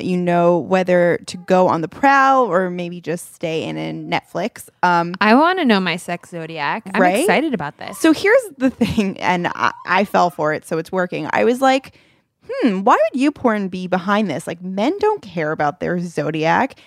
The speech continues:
Speaker 1: And then I was like, "Oh, wait, I'm on this website. I'm a woman. They're probably just trying to get, like, more millennial woman, uh, like, think-,
Speaker 2: Yeah,
Speaker 1: thinking about
Speaker 2: absolutely.
Speaker 1: knowing about YouPorn."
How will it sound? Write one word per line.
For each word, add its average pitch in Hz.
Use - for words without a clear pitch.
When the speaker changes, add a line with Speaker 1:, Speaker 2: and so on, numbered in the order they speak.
Speaker 1:
And 226
then 247
I 247
was 254
like, 277
"Oh, 302
wait, 277
I'm 147
on 214
this 220
website. 180
I'm 185
a 190
woman. 175
They're 170
probably 208
just 214
trying 190
to -
get, 175
like, 175
more 175
millennial 170
woman, 165
uh, -
like, 170
think-, -
Speaker 2:
Yeah, 190
Speaker 1:
thinking 233
about 202
Speaker 2:
absolutely. 175
Speaker 1:
knowing 190
about 180
YouPorn." 185